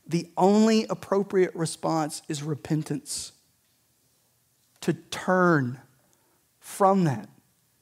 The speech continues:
right? To, to turn away from apathy or sin or whatever it is, like, to turn away from that and to turn to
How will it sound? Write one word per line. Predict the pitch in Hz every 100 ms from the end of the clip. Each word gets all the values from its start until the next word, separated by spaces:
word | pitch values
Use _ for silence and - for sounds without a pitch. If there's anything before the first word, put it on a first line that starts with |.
| _ _ _ _ _ _ -
right? | 156 -
To, | 175 165 - - _ -
to | 165
turn | - 196 190
away | 160 170 170 180 208 226 240
from | - - 190 185 175 - - - -
apathy | 185 208 208 170 165 131 123
or | - 170
sin | 160 - - 220 208 175 131 160 -
or | 170 160 147
whatever | 151 165 226 233
it | 226
is, | 214
like, | 156 147
to | 156
turn | - 214
away | 196 175 214
from | 214
that | 175
and | 165
to | 170
turn | 165 208 202
to | 180 - 226 226 226